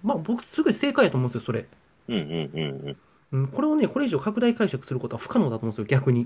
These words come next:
Speaker 1: クラシック音楽をアニメ化するって方向は。
Speaker 2: そうですね。
Speaker 1: なるほ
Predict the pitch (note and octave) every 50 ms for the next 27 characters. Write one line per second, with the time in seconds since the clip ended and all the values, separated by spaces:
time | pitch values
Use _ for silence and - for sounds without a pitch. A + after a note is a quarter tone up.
0 | - - - D3 C#3 C3+ - - C3 - - C3 B2+ A#2+ A2+ - - G#2+ A2 -
1 | - - _ - - - - - C3 C3 C3 B2+ B2+ A#2+ A#2 - - A#2 A2+ -
2 | A#2+ G#2+ A#2+ A2 G#2+ - - C3 A2 A2 - - _ - - - - - - -
3 | - - - - - C3+ A#2+ - - - A#3+ A#3 A3+ A3+ A3+ - - C4+ C#4 D4+
4 | D4+ - _ - -